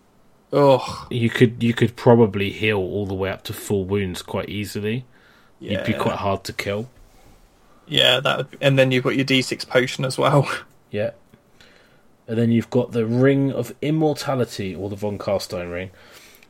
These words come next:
Speaker 2: Uh, if the model bearing this ring is slain, set it up again. Anyone on the battlefield more than twelve inches from any enemy models,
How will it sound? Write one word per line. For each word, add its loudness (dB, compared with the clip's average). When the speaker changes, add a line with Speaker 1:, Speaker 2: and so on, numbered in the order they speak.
Speaker 2:
Uh, 0
if -4
the 0
model 8
bearing 6
this -2
ring 2
is 0
slain, 0
set 0
it -2
up -6
again. 0
Anyone 2
on 6
the 6
battlefield -2
more -2
than -6
twelve 2
inches -6
from -10
any -2
enemy 0
models, -6